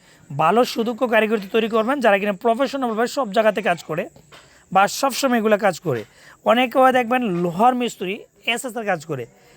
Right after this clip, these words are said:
বাংলা ট্রিক ওয়েল্ডিং মেশিন ব্যবহার করে না, তাহলে কিন্তু এগুলার কাজ দীর্ঘস্থায়ী হবে না, কাজ জ্বালাইগুলো মরিচে পড়ে যাবে। এজন্য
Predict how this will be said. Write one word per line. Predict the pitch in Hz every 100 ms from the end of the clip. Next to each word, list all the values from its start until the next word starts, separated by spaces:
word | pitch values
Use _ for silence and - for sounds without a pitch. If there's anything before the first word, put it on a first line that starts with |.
| _ _ -
বাংলা | 165 190 247 254
ট্রিক | 247 269 254 262
ওয়েল্ডিং | 247 240 240
মেশিন | 226 240
ব্যবহার | 202 202 233
করে | 226 208
না, | 214 - - -
তাহলে | 269 247 285 294
কিন্তু | 285 277 277 - - _ -
এগুলার | 262 226 269 269
কাজ | - 226 240 208
দীর্ঘস্থায়ী | 170 220 247 277 - 190 147
হবে | 131 113
না, | 104 - - - _ -
কাজ | 208 202 190
জ্বালাইগুলো | 175 170 185 196 190
মরিচে | 190 190
পড়ে | 165 143
যাবে। | 117 110 101 _ _ - _ -
এজন্য | - 214 269 262